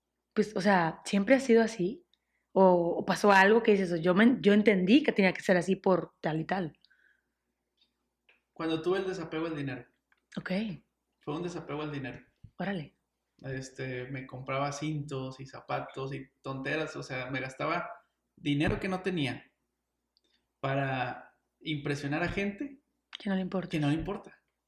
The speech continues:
Speaker 2: Es, es una reverenda pendejada.
Speaker 1: <laughs>
Speaker 2: Es
Speaker 1: Pues
Speaker 2: una
Speaker 1: sí.
Speaker 2: pendejada. Este, hoy el dinero que me gasto y que gano, o sea, la gente no tiene por qué saberlo.
Speaker 1: Claro.
Speaker 2: No tiene por qué saberlo y me podré comprar unos calcetines de
Speaker 1: <laughs>
Speaker 2: dos mil pesos,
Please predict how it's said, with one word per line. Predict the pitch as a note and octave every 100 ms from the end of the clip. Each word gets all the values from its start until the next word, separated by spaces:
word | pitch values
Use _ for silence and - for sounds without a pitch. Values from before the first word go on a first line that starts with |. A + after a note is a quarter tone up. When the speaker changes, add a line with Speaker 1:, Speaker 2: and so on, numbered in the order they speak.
| _ _ _ _ _
Speaker 2:
Es, | D3
es | - D3 D#3+
una | G#3
reverenda | G3 C#3+ D#3+ G3+ - -
pendejada. | E3 D3 B2+ C#3+ - -
Speaker 1:
<laughs> | - - - - - _
Speaker 2:
Es | - E3+
Speaker 1:
Pues |
Speaker 2:
una | F3
Speaker 1:
sí. | G3+
Speaker 2:
pendejada. | F3+ C#3+ D#3+ D#3+ C3+ - _ _ _ -
Este, | D3 D3 - D3+ C#3+ C3+ - _ _
hoy | - D#3 F#3+
el | F3+
dinero | D3+ D3+ E3
que | E3+
me | D3+
gasto | D3 - F#3 F#3+ - _ _ _ _
y | - D3 C3+
que | C#3
gano, | C3+ D3+ E3+ E3+ E3 D#3+ - D3 C#3 -
o |
sea, | C#3+ C#3
la | C3
gente | - C3+ E3
no | E3 -
tiene | D#3+
por | D#3+ D#3+
qué | -
saberlo. | D#3 F3 F3 C3 _ -
Speaker 1:
Claro. | F3 E3 D#3 _
Speaker 2:
No | D3
tiene | E3 E3+
por | D#3+
qué | D#3 D#3+
saberlo | E3 D#3+ F3
y | D3 - _ _ _
me | -
podré | C3+ C3+ C#3+
comprar | F3 F3 E3 E3+ D#3+ D3+
unos | E3+ E3+
calcetines | E3+ D#3+ D3 C#3+ E3 E3+ D#3+ D3
de | C#3+ C3 B2+ G3
Speaker 1:
<laughs> | A3
Speaker 2:
dos | A3 D3
mil | G3+ F4 -
pesos, | G3 F#3+ - G#3+ -